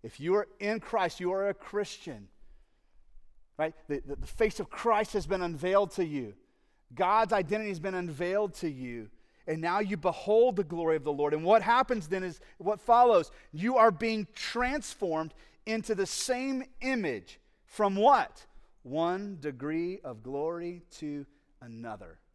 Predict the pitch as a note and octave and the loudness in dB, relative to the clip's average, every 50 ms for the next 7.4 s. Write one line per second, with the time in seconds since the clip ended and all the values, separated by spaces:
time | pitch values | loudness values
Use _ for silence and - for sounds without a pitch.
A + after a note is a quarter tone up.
0 | _ _ _ _ _ _ _ _ _ _ _ _ _ _ _ _ _ _ _ _ | _ _ _ _ _ _ _ _ _ _ _ _ _ _ _ _ _ _ _ _
1 | _ _ _ _ _ _ _ _ _ _ _ _ _ _ _ _ _ _ _ _ | _ _ _ _ _ _ _ _ _ _ _ _ _ _ _ _ _ _ _ _
2 | _ _ _ _ _ _ _ _ _ _ _ _ - - - C3+ B2+ A#2+ A#2+ A2+ | _ _ _ _ _ _ _ _ _ _ _ _ -20 -14 -12 -10 -10 -10 -12 -14
3 | - _ _ _ _ _ _ _ _ _ _ _ _ _ _ _ _ _ _ _ | -16 _ _ _ _ _ _ _ _ _ _ _ _ _ _ _ _ _ _ _
4 | - C3+ A#2 - D#3+ D#3+ D#3+ C#3 B2 - - - - G#3 G#3+ - - - C3+ B2 | -18 -18 -14 -10 -8 -6 -6 -8 -8 -10 -18 -12 -12 -12 -12 -12 -14 -14 -14 -12
5 | B2 A#2+ A2+ A#2 C#3 C#3+ E3 E3+ E3+ D#3 D#3 - E3 D#3+ D3 C#3 C3+ - - - | -12 -12 -8 -6 -6 -6 -4 -6 -8 -8 -10 -12 -12 -14 -12 -14 -16 -18 -18 -14
6 | - G3+ G3 - - - D3 C3+ C3 B2+ B2+ B2 B2 B2+ A#2 B2+ C3+ E3+ G#3 G3+ | -12 -12 -12 -14 -18 -16 -14 -14 -12 -12 -12 -12 -12 -12 -12 -10 -10 -10 -8 -10
7 | D3 G#2+ G#2+ G2+ G2 F#2+ F#2 F#2 | -10 -12 -12 -16 -16 -18 -20 -20